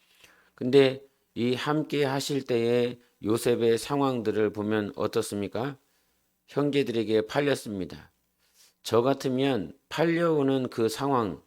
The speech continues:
얼마나 억울하고 분노하며 이 형제들을 향한 이 분노와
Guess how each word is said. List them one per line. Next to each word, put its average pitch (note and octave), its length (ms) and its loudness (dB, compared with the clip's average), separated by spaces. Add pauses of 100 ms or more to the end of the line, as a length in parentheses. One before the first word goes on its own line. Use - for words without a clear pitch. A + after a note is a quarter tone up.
(560)
얼마나 C3 720 2 (140)
억울하고 G#2+ 920 2
분노하며 G#2+ 1000 -2 (840)
이 B2+ 400 2
형제들을 C#3+ 800 -2
향한 A#2+ 360 -2
이 G#2+ 160 -2
분노와 G#2 920 -2